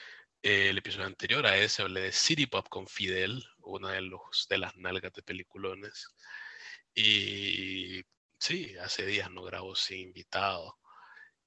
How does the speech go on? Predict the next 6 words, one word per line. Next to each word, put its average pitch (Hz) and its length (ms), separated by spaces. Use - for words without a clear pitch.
Y 104 440
hoy 101 280
regreso. - 680
Y 101 540
la 107 120
verdad 120 220